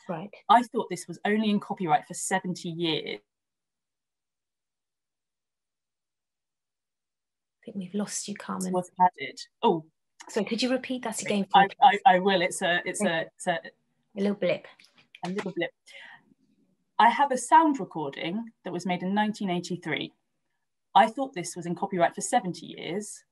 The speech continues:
Speaker 2: but a colleague told me now it's only fifty years because the extra twenty years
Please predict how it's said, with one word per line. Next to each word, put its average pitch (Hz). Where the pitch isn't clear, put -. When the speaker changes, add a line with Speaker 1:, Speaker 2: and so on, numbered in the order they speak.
Speaker 2:
but 175
a 185
colleague 165
told 147
me 175
now 196
it's 185
only 185
fifty -
years -
because -
the 208
extra -
twenty 247
years 156